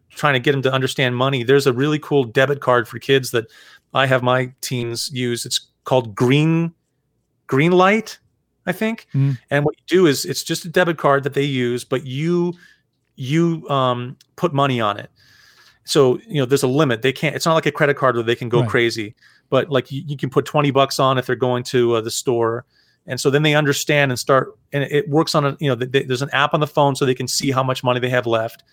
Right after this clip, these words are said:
Speaker 1: It's
Speaker 2: Right.
Speaker 1: really cool. I think it's called Green Light. Yeah.
Speaker 2: I'll have to check that out 'cause that, that will help my son understand tax. 'Cause he's,
Speaker 1: Oh,
Speaker 2: he'll,
Speaker 1: God.
Speaker 2: he'll have, like, ten bucks.
Speaker 1: Oh,
Speaker 2: He's
Speaker 1: yeah.
Speaker 2: like, "This is
Speaker 1: One
Speaker 2: nine ninety-nine." I'm like,
Speaker 1: piece of advice.
Speaker 2: "No, it's not."
Speaker 1: One piece of advice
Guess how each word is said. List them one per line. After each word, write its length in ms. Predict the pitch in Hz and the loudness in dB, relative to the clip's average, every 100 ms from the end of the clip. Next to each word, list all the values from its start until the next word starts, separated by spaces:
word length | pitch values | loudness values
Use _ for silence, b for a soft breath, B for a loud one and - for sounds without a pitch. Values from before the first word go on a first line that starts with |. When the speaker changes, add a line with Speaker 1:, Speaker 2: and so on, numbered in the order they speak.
| _ | _
Speaker 1:
It's 140 | 185 131 | 0 2
Speaker 2:
Right. 60 | |
Speaker 1:
really 120 | 269 143 | 2 2
cool. 240 | 185 131 - | 2 2 0
I 20 | 143 | -2
think 120 | 220 | -2
it's 100 | - | 0
called 200 | 170 127 | -2 0
Green 240 | 123 156 | 0 2
Light. 340 | 127 107 107 - _ _ _ - | 2 -2 -4 -12 _ _ _ -2
Yeah. 140 | 127 | 0
Speaker 2:
I'll 180 | - - | -2 -8
have 100 | 160 | -8
to 60 | 143 | -4
check 220 | 156 131 | -6 -4
that 100 | 139 | -4
out 180 | 131 113 | -4 -4
'cause 180 | - 127 | -4 0
that, 200 | 156 151 - | 0 -2 -2
that 100 | 165 | 2
will 100 | 160 | 2
help 160 | 170 | 2
my 140 | 160 143 | 2 0
son 200 | 165 156 | 0 -2
understand 500 | 147 - 160 135 117 | -2 0 -2 -2 -2
tax. 540 | 151 139 - - - _ _ _ _ _ _ _ | -2 -2 -6 -16 -18 _ _ _ _ _ _ _
'Cause 100 | 135 | 0
he's, 120 | 143 | 2
Speaker 1:
Oh, 40 | 131 | 2
Speaker 2:
he'll, 240 | 160 151 | 0 2
Speaker 1:
God. 220 | 147 165 | 4 4
Speaker 2:
he'll 140 | 165 175 | 4 4
have, 100 | 160 | 2
like, 140 | 151 | 0
ten 240 | - 165 147 | 2 2 4
bucks. 220 | 156 160 | 4 6
Speaker 1:
Oh, 20 | |
Speaker 2:
He's 120 | 180 | 6
Speaker 1:
yeah. 40 | 151 | 6
Speaker 2:
like, 140 | 156 | 4
"This 180 | 233 214 | 0 0
is 80 | 160 | 2
Speaker 1:
One 120 | 196 | 4
Speaker 2:
nine 80 | 214 | 4
ninety-nine." 380 | 208 202 220 202 | 6 4 4 4
I'm 60 | |
like, 120 | 175 165 | 6 6
Speaker 1:
piece 40 | |
of 60 | 160 | 4
advice. 40 | |
Speaker 2:
"No, 160 | 135 139 | 4 2
it's 160 | 151 214 | -2 -2
not." 280 | 214 190 - _ _ _ _ - | -2 -4 -8 _ _ _ _ -4
Speaker 1:
One 280 | 143 180 185 | 0 0 0
piece 200 | 196 190 | -4 0
of 100 | 170 | 0
advice 640 | 139 147 135 120 - | 2 2 2 -2 -8